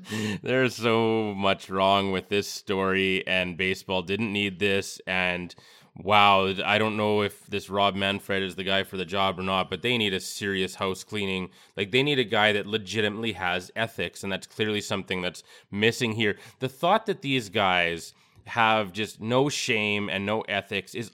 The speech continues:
unbelievable. Like, they were just raised poorly, I guess. I, like,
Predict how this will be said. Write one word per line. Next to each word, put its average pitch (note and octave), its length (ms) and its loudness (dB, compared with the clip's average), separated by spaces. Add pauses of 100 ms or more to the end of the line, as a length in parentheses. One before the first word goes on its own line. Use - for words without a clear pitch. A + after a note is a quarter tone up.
unbelievable. D3 640 -2
Like, C3 120 0
they C3+ 140 4
were C#3 120 0
just C#3 220 -4
raised G2+ 360 0
poorly, B2+ 380 -2
I C3+ 80 0
guess. D3+ 300 -4
I, B2 160 0
like, A#2 220 -2